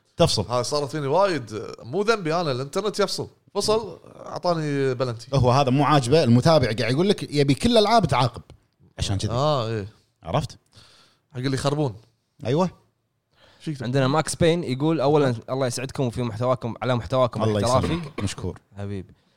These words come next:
Speaker 3: ثانيًا، والله اللي يكرهني في الألعاب لما الشركة تكون مسوية جزئين كل واحد أحلى من الثاني، وتسلم المشروع حق شركة ثانية وتخبص أبو الجزء الثالث، وقصدي وأنا منحرق مافيا ثري.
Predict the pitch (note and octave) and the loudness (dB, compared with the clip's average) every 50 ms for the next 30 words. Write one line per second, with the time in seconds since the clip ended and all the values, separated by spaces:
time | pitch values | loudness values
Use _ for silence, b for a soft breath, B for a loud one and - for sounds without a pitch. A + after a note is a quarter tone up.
0 | _ _ - - C3+ D3 D3+ D3 C#3 C3 C3+ C#3 C#3 C3 A#2+ B2 A#2+ A2+ - C#3+ | _ _ -6 -4 -2 0 0 0 2 2 2 2 2 2 0 0 -2 -2 -2 0
1 | C3+ C3+ B2+ A2+ B2 A#2 A#2 G#2 A#2+ D3 D#3 C3 A#2 A#2+ A#2+ A#2+ A#2 A2+ - C#3 | 0 2 2 2 2 0 0 0 0 0 -2 -2 -4 -6 -4 -4 -4 -2 -2 -4
2 | C3+ - - G#2+ - - - C#3 B2 A#2 A2 - - C#3+ C#3+ C3 A#2 B2 B2+ A#2 | -4 -2 -4 -8 -8 -6 -6 -4 -4 -4 -4 -4 -2 0 0 0 0 0 -2 -2
3 | C3+ D3 E3 D#3+ - - - C3+ C#3+ C#3 C3 C3 B2+ B2+ C3+ C3 C3 B2+ A2 - | 0 -2 -2 -2 -4 -4 -2 0 0 2 2 0 -2 -2 -2 0 0 0 -2 -2
4 | C3 A2+ G2+ F#2+ F2+ - _ _ _ b b b b A2 A2 - E3+ F3 F#3 E3 | -4 -4 -2 -4 -8 -12 _ _ _ b b b b -8 -2 2 4 4 4 4
5 | D3 C#3 B2 - D#3+ E3 C3+ G#2+ A2+ A2+ - - E3+ E3 - C#3+ B2+ D3 F3 F3 | 4 2 2 0 0 0 0 0 -2 -6 -2 -2 -2 -2 0 -2 -2 0 0 2
6 | E3 F3 G3+ G#3 D#3 B2 - - - D3 E3+ E3+ D3+ D#3+ D3+ - - - D3+ E3 | 2 2 0 -2 -4 -6 -8 -8 -6 -6 -6 -4 -2 -2 -2 -2 -4 -8 -6 -4
7 | D#3 C#3 C3+ D3 D3 C3 C3+ - - D#3+ E3 E3 E3 - - - G#2+ A#2+ D3 D3 | -4 -4 -4 -6 -8 -10 -10 -4 -2 -2 -2 0 -2 -6 -10 -14 -6 -2 -2 -2
8 | C3+ C3+ C3+ C3+ C3 C3 C3+ C3+ B2 B2 A#2 - C3+ C3 C3+ C3 B2 B2 B2 A#2 | -2 -4 -6 -4 -2 -2 -2 -2 -2 -4 -4 -4 -4 -4 -4 -2 -2 -2 -4 -4
9 | - A#2 G#2+ - G#2+ G#2+ - | -4 -6 -8 -8 -10 -10 -12